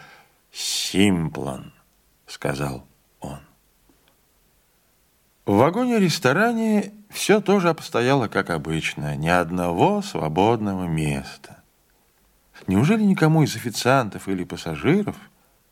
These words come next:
не бросился в глаза этот страшно длинный туннель? Начальника поезда молодой человек нашел у выхода из вагона ресторана.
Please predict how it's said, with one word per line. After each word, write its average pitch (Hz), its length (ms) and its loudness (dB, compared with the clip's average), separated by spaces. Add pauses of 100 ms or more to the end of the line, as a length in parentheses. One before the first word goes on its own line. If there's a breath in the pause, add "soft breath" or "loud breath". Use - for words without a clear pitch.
(240 loud breath)
не 101 100 4
бросился 156 520 2
в 113 80 -2
глаза 110 360 2
этот 139 200 -6
страшно 185 680 -2
длинный 165 540 0
туннель? 110 640 -4 (1800 soft breath)
Начальника 170 640 4
поезда 190 840 2 (140)
молодой 127 400 2
человек 143 480 2
нашел 147 400 2
у 131 80 6
выхода 185 540 2
из 143 220 0
вагона 143 420 2
ресторана. 90 800 0